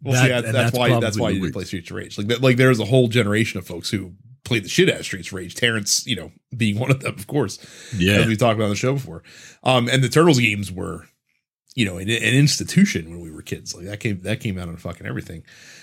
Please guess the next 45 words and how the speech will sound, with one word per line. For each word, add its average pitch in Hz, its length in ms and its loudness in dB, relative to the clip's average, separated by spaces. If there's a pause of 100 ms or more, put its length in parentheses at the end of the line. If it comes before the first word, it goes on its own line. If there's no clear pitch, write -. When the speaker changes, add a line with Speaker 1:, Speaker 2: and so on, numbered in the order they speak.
(140)
Speaker 1:
Um, 107 540 2 (800)
so - 160 2
I 160 80 4
think, 175 220 4
I 151 80 4
think 185 220 4
that 135 140 4
that 120 160 4
helped 131 320 -4
those 160 160 4
games, 170 320 4
is 117 80 0
that 110 160 0
they 113 120 2
had 107 320 -2
this, - 360 -6
like, 90 340 -12 (540)
nostalgia 135 520 2
base 98 260 -4
that 107 200 -6
I 143 80 6
don't 196 240 2 (540)
necessarily 165 480 0
know 123 300 2
that 233 140 -4
Final 240 340 -4
Fight 269 340 -6
has. 294 520 -4 (640)
Um, 110 540 2 (960)
you 160 60 6
know, 143 80 6
'cause, 135 160 2
like, 143 180 4
ev-, 202 160 4
even 208 220 4
on 180 80 6
the 135 80 2
schoolyard 156 440 4
when 117 100 0
I 110 40 2
was 95 80 -2
a - 40 -10
kid, 151 200 2
like, - 140 -12
everyone, 113 340 -4